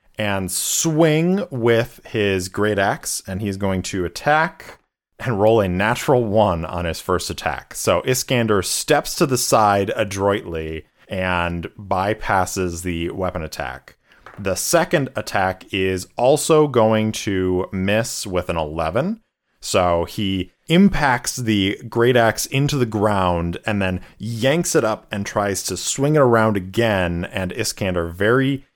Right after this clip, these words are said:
easily ducks underneath it. And Iskander is going to attempt to make a spell touch attack at plus eight.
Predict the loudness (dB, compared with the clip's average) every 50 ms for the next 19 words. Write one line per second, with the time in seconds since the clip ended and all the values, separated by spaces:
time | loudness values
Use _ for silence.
0 | _ _ _ -6 -4 -2 0 2 2 2 2 0 0 0 0 0 0 0 0 0
1 | 0 -2 -8 -8 -6 -6 -4 -4 -2 -2 -2 -4 -4 -6 -6 -6 -8 -8 -8 -10
2 | _ _ _ _ _ _ _ _ _ _ _ -6 -4 -2 0 0 -2 -2 -4 -2
3 | 0 0 0 0 0 0 2 2 4 4 4 2 2 2 0 -2 -4 -4 -4 -2
4 | -2 0 0 0 0 0 -2 -4 -4 -4 -4 -2 -2 -2 0 0 0 -2 -2 -2
5 | -6 -6 -6 -2 -2 -2 -2 -2 -4 -8 -10 -10 -6 -4 -2 0 0 0 -2 -2
6 | -4 -4 -2 0 0 0 0 -2 -6 -8 -4 -4 -2 -2 -2 -4 -6 -8 -8 -12
7 | _ _ -14 -12 -10 -10 -6 -2 0 2 4 4 4 6 4 4 2 -2 _ _
8 | _ _ _ -16 -6 -2 0 0 0 0 -4 -4 -4 -4 -2 -4 -4 -6 -10 -16
9 | -20 -20 _ _ _ _ _ -6 -4 -4 -4 -4 -6 -2 0 2 2 2 0 -4
10 | -4 -2 -2 -2 -2 -4 -8 -12 -16 -16